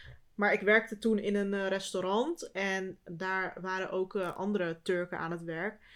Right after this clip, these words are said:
En ze zagen mij gewoon eten, want ik ging gewoon in mijn pauze gewoon eten halen en zo.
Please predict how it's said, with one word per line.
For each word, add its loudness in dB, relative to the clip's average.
En -2
ze -6
zagen 0
mij 0
gewoon -4
eten, -2
want -8
ik -6
ging -6
gewoon -6
in -4
mijn -8
pauze -4
gewoon -6
eten -4
halen -6
en -4
zo. -4